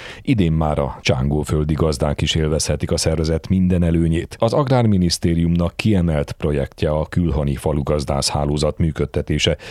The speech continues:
hiszen nagyon fontos szerepet lát el a határokon túlra szorult magyar gazdatársadalom összefogásában, szakmai és adminisztratív támogatásában.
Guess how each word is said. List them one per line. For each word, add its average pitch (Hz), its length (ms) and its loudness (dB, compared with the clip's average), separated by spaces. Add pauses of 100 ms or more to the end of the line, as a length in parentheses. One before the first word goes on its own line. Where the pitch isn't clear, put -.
(260)
hiszen 117 240 2
nagyon 85 260 2
fontos 76 320 -2
szerepet 73 360 -2
lát 76 280 -2
el 71 100 0
a 69 60 0
határokon 69 760 -2
túlra 76 400 0
szorult 76 680 -4
magyar 69 380 0
gazdatársadalom 71 880 0
összefogásában, 78 1000 0
szakmai 113 480 0
és 104 160 2
adminisztratív 80 840 0
támogatásában. 71 1160 0